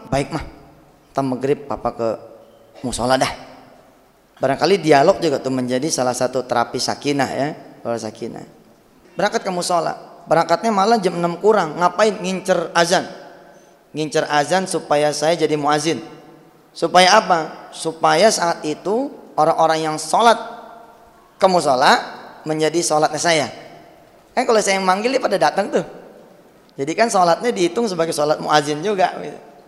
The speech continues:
Habis sholat, tetangga saya ngomong begini, "Tumben, Sob, lagi ada di rumah nih." Gitu. Saya bilang, "Iya nih lagi ada di rumah."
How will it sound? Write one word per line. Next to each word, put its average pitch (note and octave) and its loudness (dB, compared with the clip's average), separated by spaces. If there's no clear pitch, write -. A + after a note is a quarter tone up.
Habis C3 -4
sholat, C#3 -2
tetangga B2+ -4
saya D3+ -2
ngomong C#3 -4
begini, D#3+ -6
"Tumben, B2+ -4
Sob, D#3+ -4
lagi B2 -2
ada B2 2
di A#2+ -2
rumah B2 -2
nih." D3 -6
Gitu. - -14
Saya - -8
bilang, - -6
"Iya B2+ 2
nih D#3 0
lagi A#2+ 0
ada A#2 0
di A#2 -4
rumah." B2 -4